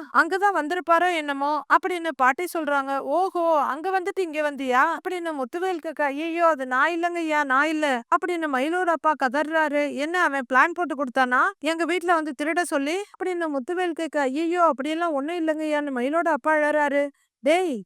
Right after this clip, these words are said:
கயிறு கீறு ஏதாவது மந்திரிச்சு கொடுத்துருக்கானா, அதை வைக்கிறதுக்கு வந்தியா, சொல்லுடா"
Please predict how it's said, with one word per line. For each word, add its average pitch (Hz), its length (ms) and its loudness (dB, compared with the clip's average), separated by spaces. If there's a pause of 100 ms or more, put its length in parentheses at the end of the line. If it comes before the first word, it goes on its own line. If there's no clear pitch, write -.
(140)
கயிறு 370 300 4
கீறு 381 240 -2
ஏதாவது 320 320 0
மந்திரிச்சு 302 380 -4
கொடுத்துருக்கானா, 285 560 0 (260)
அதை 320 240 2
வைக்கிறதுக்கு 330 480 0
வந்தியா, 294 380 0
சொல்லுடா" 339 400 2